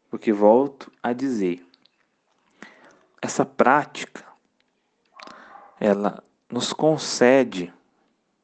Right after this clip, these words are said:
graças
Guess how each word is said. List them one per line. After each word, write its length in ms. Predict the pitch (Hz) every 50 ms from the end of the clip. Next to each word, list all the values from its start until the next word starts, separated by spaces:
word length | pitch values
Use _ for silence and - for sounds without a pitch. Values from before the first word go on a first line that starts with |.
| _ _ _ _ _ _ _ _ _ _ _ _ _ _ _ _ _ _ - - - - - - _ _
graças 920 | - 110 113 113 117 117 113 110 - - - - 92 - - - - -